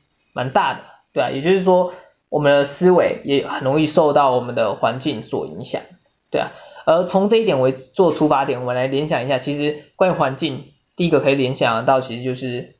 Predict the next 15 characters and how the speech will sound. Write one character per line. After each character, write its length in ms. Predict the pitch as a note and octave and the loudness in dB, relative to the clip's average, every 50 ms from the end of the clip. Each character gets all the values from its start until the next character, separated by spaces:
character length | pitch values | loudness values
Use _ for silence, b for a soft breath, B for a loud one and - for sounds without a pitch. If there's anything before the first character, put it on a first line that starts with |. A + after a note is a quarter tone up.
| _ _ _ - | _ _ _ -6
我 80 | C3+ | -2
们 120 | C3 C3 B2+ | 0 2 2
的 340 | B2 B2 B2 B2 B2+ D3 - | 4 4 2 2 0 -2 -4
从 140 | - D#3+ D3+ | -2 -2 0
小 160 | D3+ E3 C3+ | 2 2 2
到 200 | - C#3+ C#3+ D3 | 2 2 2 2
大 240 | C#3 C#3 C3 B2 A#2+ | 2 2 2 2 0
的 220 | - A#2+ A#2+ A#2 - | -2 -4 -8 -8 -2
教 220 | - - B2 A#2 C3 | 0 0 0 0 -2
育 140 | B2 G#2+ | -6 -10
嘛， 160 | G#2 - - - _ _ _ _ _ _ | -12 -14 -16 -18 _ _ _ _ _ _
对 100 | - C#3 | 0 0
啊。 80 | - - - B B B B B B B B B | 0 0 -4 B B B B B B B B B
那 300 | F#3 F#3+ G3+ F#3+ F3+ F3 | 2 2 4 4 2 2
想， 240 | F3 - - - | 0 -4 -10 -14